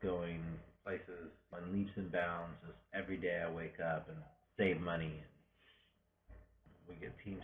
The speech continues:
sales every day, and our residual income is just building on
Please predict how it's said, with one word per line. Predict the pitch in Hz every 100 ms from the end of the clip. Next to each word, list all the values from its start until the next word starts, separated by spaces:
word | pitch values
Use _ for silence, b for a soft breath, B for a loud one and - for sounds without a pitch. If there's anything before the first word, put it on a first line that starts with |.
| -
sales | 98 90 85
every | 90 85
day, | 82 87 87 87
and | 85
our | 82 -
residual | 82 90 90 87 85 87
income | 82 - -
is | _
just | _ _ - _ _ _ - _ -
building | 120 110 101 92 87 90 87
on | 87 85 85